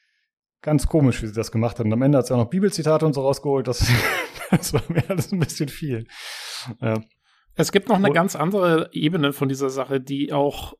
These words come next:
Speaker 2: sehr, sehr merkwürdig ist. Und zwar, die Voice-Actorin, die sie ersetzt hat,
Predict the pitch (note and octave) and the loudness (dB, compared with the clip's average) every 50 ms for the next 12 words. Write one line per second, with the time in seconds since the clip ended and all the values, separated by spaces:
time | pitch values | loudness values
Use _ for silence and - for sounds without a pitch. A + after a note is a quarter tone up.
0 | _ _ _ D3+ C3+ B2+ B2 - D#3+ D#3+ G3 G#3+ G#3 G#3+ G#3 G#3+ G#3+ - _ _ | _ _ _ -8 -8 -6 -2 2 4 4 6 6 6 4 2 0 -6 -10 _ _
1 | D#3+ C#3+ C3 C3 C#3+ D3+ F3 E3 D#3 D#3+ D#3 - D#3+ C#3 C3+ B2 C3 B2 - - | -6 -6 -4 0 4 4 4 6 4 2 2 2 0 0 0 -4 -6 -8 -8 -6
2 | - - C#3 C3+ - - F3 F3+ E3 C3+ B2+ C3 D3 - _ _ _ _ _ _ | -2 0 0 0 0 2 4 4 4 4 4 0 -4 -8 _ _ _ _ _ _
3 | _ _ _ _ _ _ - - F#3 G#3 A#3 A#3+ A3+ G3+ D#3+ D#3+ E3 F3+ F#3 F3+ | _ _ _ _ _ _ -4 0 2 4 4 4 2 2 4 6 6 6 6 6
4 | - F3 E3+ - - D#3+ D#3+ D#3+ D#3 D3+ D3+ D#3 D3+ D3 D#3+ D3+ D3 C#3+ C3+ C3 | 2 -2 -2 0 2 2 2 2 2 0 -2 -2 -2 0 0 0 0 0 0 2
5 | E3 G#3 A#3+ - - - - A#2 G#2 - - - _ | 2 2 2 0 -4 -6 -6 -6 -6 -10 -14 -20 _